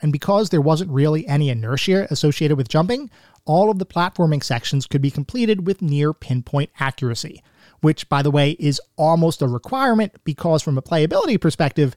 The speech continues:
I've gotta admit, this game is hard. And we've already talked a little bit about the difficulty,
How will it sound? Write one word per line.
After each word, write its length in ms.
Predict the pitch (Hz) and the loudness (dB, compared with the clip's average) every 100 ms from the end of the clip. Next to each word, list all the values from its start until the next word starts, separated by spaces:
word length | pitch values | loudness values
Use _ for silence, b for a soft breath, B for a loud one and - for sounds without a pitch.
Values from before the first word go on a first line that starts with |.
| b b b | b b b
I've 180 | 147 202 | -4 -2
gotta 280 | 185 208 214 | 2 2 4
admit, 380 | 196 208 156 - _ _ - | 4 4 2 -4 _ _ -8
this 360 | 147 185 220 - | 2 4 2 -4
game 580 | 156 139 143 147 156 - | -2 2 4 4 2 -2
is 380 | - 107 107 107 - _ | -8 -6 -4 -6 -12 _
hard. 760 | - - 135 135 123 92 - _ _ _ _ - | -10 0 2 4 2 -2 -14 _ _ _ _ 0
And 80 | 220 | 4
we've 160 | 370 | 4
already 280 | 269 269 240 | 2 0 -2
talked 360 | - 202 196 - | -2 0 0 0
a 60 | |
little 180 | 151 156 | 2 2
bit 140 | 143 | 2
about 280 | 135 127 127 | 0 0 -2
the 60 | 131 | -2
difficulty, 600 | 131 - 120 113 135 | -2 -4 -8 -8 -12